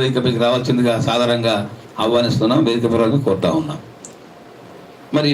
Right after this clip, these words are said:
మనమందరం కూడా పోరాటం చేసి మనం హక్కు సాధించుకోవాల్సిన అవసరం ఉందని చెప్పి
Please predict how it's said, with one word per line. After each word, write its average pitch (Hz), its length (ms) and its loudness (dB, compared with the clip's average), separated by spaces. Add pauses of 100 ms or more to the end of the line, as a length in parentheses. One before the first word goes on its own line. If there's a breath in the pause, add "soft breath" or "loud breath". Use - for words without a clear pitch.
మనమందరం 160 480 0
కూడా 160 180 2
పోరాటం 143 400 2
చేసి 139 260 2 (320)
మనం 127 180 2
హక్కు 120 180 0 (100)
సాధించుకోవాల్సిన 135 540 2
అవసరం 131 300 0
ఉందని 123 260 0
చెప్పి 120 160 -2